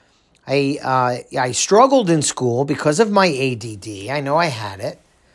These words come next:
And by the way, when I discovered coffee and caffeine in college,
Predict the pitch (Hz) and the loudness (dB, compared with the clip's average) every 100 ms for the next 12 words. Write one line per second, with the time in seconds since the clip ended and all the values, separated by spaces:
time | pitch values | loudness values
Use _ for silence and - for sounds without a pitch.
0 | _ _ - - - 139 135 185 185 185 | _ _ -20 -16 -6 -2 4 6 6 2
1 | 180 185 135 131 156 165 156 - 175 160 | 4 4 2 0 0 0 -4 0 0 0
2 | 143 - 160 165 175 143 117 147 127 - | -4 0 2 2 -4 -6 0 0 0 -2
3 | 151 175 165 113 127 135 180 214 - | -4 -4 -6 -6 0 2 4 2 -4